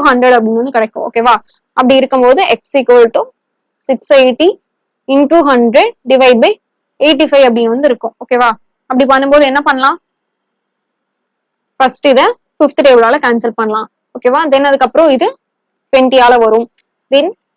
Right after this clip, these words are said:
செவன்டீனால சிக்ஸ், அஹ், சிக்ஸ் எயிட்டி எடுக்கும்போது ஃபார்ட்டி டைம்ஸ். ஓகேவா? அப்போ ஃபார்ட்டி into twenty-யோட வேல்யூ என்ன? எயிட் ஹண்ட்ரட் அப்படிங்கிறது. ஓகேவா? So எயிட் ஹண்ட்ரட் அப்படிங்கிறதா இதோட மார்க் பேஸ். என்னோட மார்க் பேஸ் எயிட் ஹண்ட்ரடா இருந்தது. அதுல எனக்கு, ஆ,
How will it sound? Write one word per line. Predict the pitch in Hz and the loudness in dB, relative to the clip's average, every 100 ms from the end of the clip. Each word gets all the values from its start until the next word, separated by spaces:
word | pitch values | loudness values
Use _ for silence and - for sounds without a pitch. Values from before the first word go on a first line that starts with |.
| _ _ _ _ _ _ _ _ _ _ _ _ _ _ _ _ _ _ _ _ - | _ _ _ _ _ _ _ _ _ _ _ _ _ _ _ _ _ _ _ _ -6
செவன்டீனால | 254 262 294 311 269 233 269 453 480 _ - | -2 -2 0 0 2 0 0 -2 -8 _ -14
சிக்ஸ், | 262 - - 262 233 | -14 -14 -4 -4 0
அஹ், | 240 233 | -2 -4
சிக்ஸ் | 254 269 | -2 0
எயிட்டி | 262 262 | 2 2
எடுக்கும்போது | 240 240 285 330 | 0 0 -4 0
ஃபார்ட்டி | 247 233 233 | 0 0 -4
டைம்ஸ். | 220 220 233 | -2 -4 -4
ஓகேவா? | 233 240 226 _ _ _ 240 | -2 0 0 _ _ _ -4
அப்போ | 311 320 | -2 0
ஃபார்ட்டி | 233 254 285 269 | 0 2 0 0
into | 262 247 | -2 -2
twenty-யோட | 247 254 254 240 | 0 2 2 2
வேல்யூ | 233 262 240 | 2 0 0
என்ன? | 240 381 _ _ _ - | -2 -6 _ _ _ -2
எயிட் | 262 247 | -2 0
ஹண்ட்ரட் | 269 240 233 | 0 0 0
அப்படிங்கிறது. | 214 220 214 - | -2 -4 -6 -8
ஓகேவா? | 240 240 427 - | -4 -2 -2 -4
So | 466 554 269 | -6 -2 0
எயிட் | 285 285 | 0 0
ஹண்ட்ரட் | 262 254 | -2 0
அப்படிங்கிறதா | 233 233 226 233 | 0 0 0 0
இதோட | 320 226 214 | 0 0 0
மார்க் | 214 220 196 | -4 -4 -12
பேஸ். | - 240 | -8 -2
என்னோட | 240 233 233 | 0 2 2
மார்க் | 269 - | 0 0
பேஸ் | 190 - - _ _ - 269 | -2 -2 -18 _ _ -4 -2
எயிட் | 269 | 0
ஹண்ட்ரடா | 262 262 254 | 2 2 2
இருந்தது. | 233 226 285 233 | 2 4 4 4
அதுல | 247 269 254 | 2 2 2
எனக்கு, | 240 285 453 - _ _ _ _ | -2 -2 -4 -4 _ _ _ _
ஆ, | 247 | 0